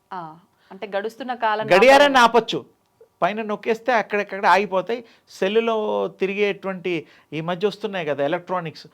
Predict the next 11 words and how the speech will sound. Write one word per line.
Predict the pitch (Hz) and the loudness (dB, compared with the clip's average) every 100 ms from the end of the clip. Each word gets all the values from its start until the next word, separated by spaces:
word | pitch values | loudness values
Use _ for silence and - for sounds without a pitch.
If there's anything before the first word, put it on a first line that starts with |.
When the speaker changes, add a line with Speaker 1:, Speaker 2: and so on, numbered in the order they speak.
| 185 | -18
Speaker 1:
అవును. | 185 170 | -10 -4
Speaker 2:
అవి | 185 190 | -4 -4
ఆ | 185 160 | -4 -4
సెల్స్ | - 208 220 208 | -6 -8 -10 -12
తీసేస్తే | 214 202 196 214 202 | -6 -6 -4 -4 -4
అవి | 175 165 160 151 | -4 -4 -6 -6
పనిచేయవు. | - 196 180 117 - _ | -6 -6 -8 -12 -14 _
Speaker 1:
హ్మ్. | 202 180 165 156 - 160 | -18 -16 -18 -20 -12 2
Speaker 2:
రోబోట్స్ | 196 226 233 226 - | 4 6 4 2 -2
కూడా | 226 226 | 0 0
అంతే, | 175 165 156 - | 0 -4 -8 -8